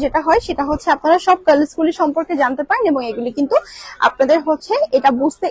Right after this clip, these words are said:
ইজিয়ার হয়ে যায় যে কোন কালারটা you want to pick। So, এটা হচ্ছে আমাদের next অপশনটা। এটা খুবই light, খুবই subtle একটা dress। যারা একটু লাইট ওয়েটের মধ্যে gorgeous কিছু চাচ্ছেন,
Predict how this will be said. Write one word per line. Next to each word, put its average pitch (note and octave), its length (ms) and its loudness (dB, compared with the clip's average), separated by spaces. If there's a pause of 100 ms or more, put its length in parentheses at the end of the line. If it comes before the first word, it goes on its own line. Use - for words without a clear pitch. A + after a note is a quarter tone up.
(120)
ইজিয়ার E4+ 360 4
হয়ে D4 200 6
যায় C4+ 160 2
যে F4+ 60 -4 (100)
কোন D4+ 120 4 (100)
কালারটা B3+ 380 2
you B3+ 100 -2
want A3+ 160 -2
to C#4+ 120 -14
pick। - 120 -8 (460)
So, D#5 60 2 (160)
এটা G#4 200 4
হচ্ছে G#4+ 260 -2
আমাদের G4+ 300 2
next C4+ 280 -4
অপশনটা। F4+ 300 0 (140)
এটা A4 140 0 (100)
খুবই G4 220 0 (180)
light, C4+ 260 2 (100)
খুবই E4 200 -2 (120)
subtle D4 360 0
একটা E4+ 240 -4
dress। C#4 220 4 (100)
যারা C4+ 140 4 (120)
একটু A#4 160 -2 (120)
লাইট B3+ 240 4
ওয়েটের C#4+ 340 0
মধ্যে D#4 180 -2 (140)
gorgeous A3 460 -2
কিছু D#4 160 -6 (100)
চাচ্ছেন, - 320 -2